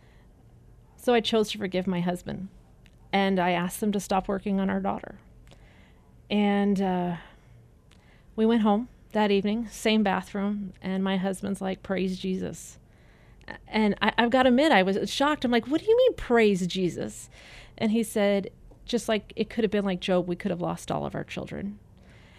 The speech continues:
And God's been with us through every step of this, of this, and God promises that he'll never waste our hurt.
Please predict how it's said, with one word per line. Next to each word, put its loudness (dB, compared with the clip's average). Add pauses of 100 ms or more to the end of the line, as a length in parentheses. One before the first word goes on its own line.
(260)
And 0
God's 2
been 0
with 0
us 0
through -4
every -2
step -6
of -6
this, -10
of -6
this, -6
and -8
God -2
promises -4
that -2
he'll 0
never 0
waste -2
our -2
hurt. -10